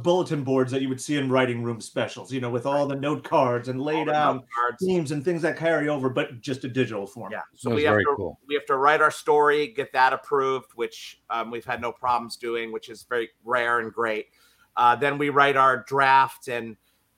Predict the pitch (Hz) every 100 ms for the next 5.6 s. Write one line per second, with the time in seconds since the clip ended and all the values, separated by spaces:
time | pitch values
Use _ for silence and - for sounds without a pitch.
0 | _ _ _ _ 156 185 170 - 151 180
1 | 170 160 151 151 143 - 151 135 143 135
2 | 127 113 - 127 120 147 202 185 - 175
3 | 160 151 - 147 135 147 135 135 127 113
4 | - - 151 165 170 156 156 - 135 143
5 | 131 - - 143 -